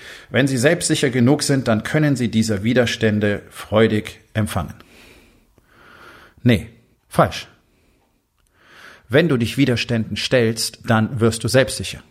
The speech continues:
Ja? Also hier ist schon wieder die Perspektive einfach komplett falsch. Widerstand ist die Grundbedingung für Expansion.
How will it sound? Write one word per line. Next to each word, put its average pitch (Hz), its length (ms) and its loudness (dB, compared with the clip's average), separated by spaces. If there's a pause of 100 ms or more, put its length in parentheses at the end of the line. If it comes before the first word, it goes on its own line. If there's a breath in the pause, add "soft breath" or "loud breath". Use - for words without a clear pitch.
(120)
Ja? 147 160 -2 (320 loud breath)
Also 131 220 -2
hier 147 320 0
ist - 120 -2
schon 127 180 0
wieder 180 320 0 (560 loud breath)
die 131 160 -4
Perspektive 190 580 0
einfach 95 260 -4
komplett - 360 -6
falsch. - 400 -14 (2000 loud breath)
Widerstand 156 540 2
ist - 140 -6
die 117 80 -4
Grundbedingung 98 680 0
für 98 180 -6
Expansion. - 600 -10